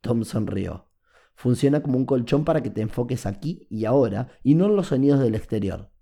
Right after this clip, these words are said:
A ella le pareció sensato. «Voy a pedirte que apagues tu celular». Ella ya lo había apagado, pero hizo como que lo hacía en ese momento. "¿Alguna duda antes de empezar?". "Empecemos", dijo ella,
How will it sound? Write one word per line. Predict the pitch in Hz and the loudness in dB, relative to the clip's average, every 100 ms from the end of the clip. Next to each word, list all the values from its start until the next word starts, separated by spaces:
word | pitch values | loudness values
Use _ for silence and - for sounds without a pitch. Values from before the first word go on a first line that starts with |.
| _ _ _ _ _ _ | _ _ _ _ _ _
A | - | -4
ella | 113 127 | -2 0
le | 117 | -2
pareció | 104 101 101 107 | 0 -2 -2 -4
sensato. | - 107 98 - 87 - - _ _ _ _ _ - - - _ - | -4 -4 -6 -10 -12 -16 -20 _ _ _ _ _ -20 -20 -20 _ 4
«Voy | 160 | 6
a | 190 | 6
pedirte | 170 160 165 170 | 6 4 4 -2
que | |
apagues | 135 131 139 135 | -2 -2 -2 -2
tu | 127 | -4
celular». | 120 104 101 90 98 - | -2 -2 -2 -6 -10 -8
Ella | 147 | -4
ya | 143 131 | -4 -2
lo | |
había | 113 117 | -2 -2
apagado, | 113 107 104 92 - - - | -2 -4 -4 -6 -12 -18 0
pero | 135 135 | 2 4
hizo | 156 156 180 180 _ _ | 2 0 -4 -4 _ _
como | - 120 113 | -2 -2 -2
que | 110 | -4
lo | 110 | -6
hacía | 101 143 143 | -4 -2 0
en | 127 | 0
ese | 120 120 | -2 -4
momento. | 101 98 - 123 - - _ _ _ _ _ _ _ _ _ _ _ | -2 -4 -8 -12 -14 -18 _ _ _ _ _ _ _ _ _ _ _
"¿Alguna | 120 113 147 151 | -6 -2 0 2
duda | 135 185 | 2 4
antes | 180 147 | 2 0
de | 139 | 0
empezar?". | 135 - 196 - _ _ _ _ _ _ _ _ - | -2 0 -2 -4 _ _ _ _ _ _ _ _ -2
"Empecemos", | 110 127 - 143 95 92 - _ _ _ _ | 0 0 0 0 -2 -12 -18 _ _ _ _
dijo | - 110 - 113 | -8 -6 -2 -2
ella, | 123 156 156 | -2 -4 -6